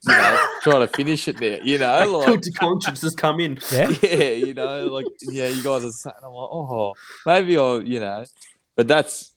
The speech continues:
Speaker 1: you know, that's gaming for you. And I think it happens
Speaker 2: Yeah.
Speaker 1: a lot, you know, you
Speaker 3: Oh,
Speaker 1: hear,
Speaker 3: yeah, definitely.
Speaker 1: you,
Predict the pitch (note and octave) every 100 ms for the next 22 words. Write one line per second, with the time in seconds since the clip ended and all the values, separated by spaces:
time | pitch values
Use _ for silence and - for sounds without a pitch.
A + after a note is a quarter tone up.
0 | _ F#2+ F2+ G#2 C3+ - - A2 B2 B2+
1 | A2+ A#2 G#2 G#2 G2+ D3+ C3 A2+ A2 G#2
2 | G#2 G#2 A2+ - G#2 G2 G2+ G#2 A2 A2
3 | G2+ - A#2 G#2 A2 A2+ A2 C3